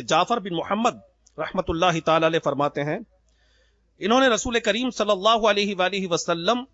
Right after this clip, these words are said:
کے مختلف فرامین کو جمع کیا تو مضمون کی صورت میں وہ روایات ہم تک پہنچی، تو وہ یہ ہے کہ نماز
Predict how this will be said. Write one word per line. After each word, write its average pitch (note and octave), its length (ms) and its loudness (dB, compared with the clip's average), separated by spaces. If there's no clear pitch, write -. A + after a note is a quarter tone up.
کے G3+ 100 2
مختلف F#3 680 -2
فرامین E3+ 640 2
کو G3+ 340 -2
جمع D#3 400 2
کیا G2+ 340 -8
تو D3 100 -10
مضمون D#3 580 -2
کی G#3+ 120 -6
صورت G3+ 420 -2
میں F#3 180 -2
وہ D3+ 160 0
روایات E3+ 760 4
ہم F#3+ 100 -4
تک F3+ 240 -6
پہنچی، E3 360 -6
تو D#3+ 60 -16
وہ F#3 200 -8
یہ G#3 240 -6
ہے B3 140 -2
کہ A#3+ 120 -8
نماز G3 540 4